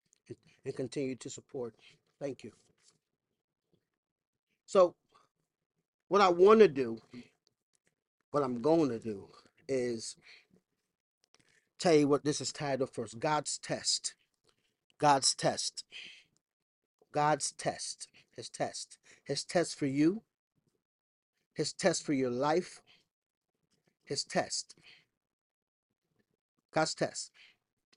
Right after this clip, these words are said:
How it's extremely important. Okay? It's extremely important. God's test. And how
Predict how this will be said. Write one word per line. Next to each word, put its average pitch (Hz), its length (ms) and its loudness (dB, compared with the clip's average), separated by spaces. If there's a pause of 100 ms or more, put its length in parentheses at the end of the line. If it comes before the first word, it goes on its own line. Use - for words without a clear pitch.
(840)
How 151 160 -2
it's 143 140 -8
extremely 185 800 8
important. 135 480 0 (380)
Okay? 151 360 -2 (480)
It's - 80 -14
extremely 180 640 8
important. - 460 -4 (1600)
God's 151 280 -2
test. - 380 -6 (3250)
And 151 100 -2
how 156 420 4